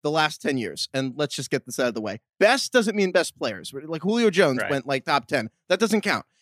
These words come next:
Speaker 1: It's, like, the best value. We're talking about Michael Thomas in the second round, Davante Adams in the second round. Like, that's what we mean when we say best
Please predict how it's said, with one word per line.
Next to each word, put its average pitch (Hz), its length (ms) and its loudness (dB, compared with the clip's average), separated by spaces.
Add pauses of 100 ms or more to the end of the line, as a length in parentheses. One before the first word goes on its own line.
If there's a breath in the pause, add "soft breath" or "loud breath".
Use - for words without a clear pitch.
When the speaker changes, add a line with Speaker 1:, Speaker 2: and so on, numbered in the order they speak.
Speaker 1:
It's, 180 160 0
like, 214 120 2
the 226 80 0
best 220 280 2
value. 160 500 2
We're 127 80 -8
talking 180 260 -4
about 170 160 2
Michael 180 240 0
Thomas 175 540 0 (180)
in 147 120 -2
the 151 60 -2
second 156 380 -2
round, 151 380 2 (120)
Davante 170 360 0
Adams 160 360 4
in 156 60 -2
the 147 80 0
second 143 320 -2
round. 135 240 0
Like, 127 140 -4
that's 202 240 0
what 190 100 0
we 160 140 0
mean 151 240 2
when 131 100 0
we 131 80 0
say 127 220 2
best 135 400 0